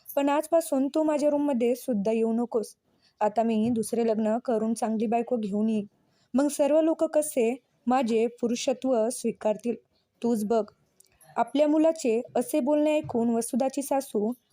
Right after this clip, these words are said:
अंजनीताई म्हणाल्या, "वा बाळा, खूपच चांगला निर्णय घेतला आहेस तू. तुझ्यासाठी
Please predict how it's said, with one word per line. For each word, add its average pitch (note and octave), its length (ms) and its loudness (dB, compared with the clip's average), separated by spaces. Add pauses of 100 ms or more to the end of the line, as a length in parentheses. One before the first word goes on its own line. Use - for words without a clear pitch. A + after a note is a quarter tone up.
(120)
अंजनीताई C#4+ 520 0
म्हणाल्या, B3+ 440 0 (540)
"वा A#3 220 2
बाळा, C4 240 2 (600)
खूपच E4+ 380 0
चांगला C#4+ 380 2
निर्णय A3+ 360 0
घेतला A#3+ 300 -2
आहेस A#3 220 -2 (100)
तू. A#3 100 -2 (540)
तुझ्यासाठी D#4+ 500 2